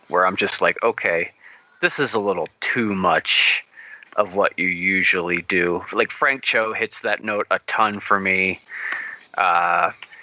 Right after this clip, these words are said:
Philip Tan, a lot of people oogle over his work, but some of it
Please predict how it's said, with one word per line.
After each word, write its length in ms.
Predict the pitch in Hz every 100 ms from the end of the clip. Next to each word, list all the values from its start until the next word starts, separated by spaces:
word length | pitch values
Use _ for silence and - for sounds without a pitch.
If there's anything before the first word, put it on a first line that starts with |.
| -
Philip 840 | - - - - - - 156 135 -
Tan, 400 | 123 110 110 113
a 80 | 117
lot 220 | 120 117
of 80 | -
people 320 | 120 117 110
oogle 420 | 131 123 120 110
over 300 | 107 101 104
his 240 | 107 107 -
work, 280 | 101 104 -
but 140 | -
some 200 | - 147
of 160 | 147 113
it 240 | 110 101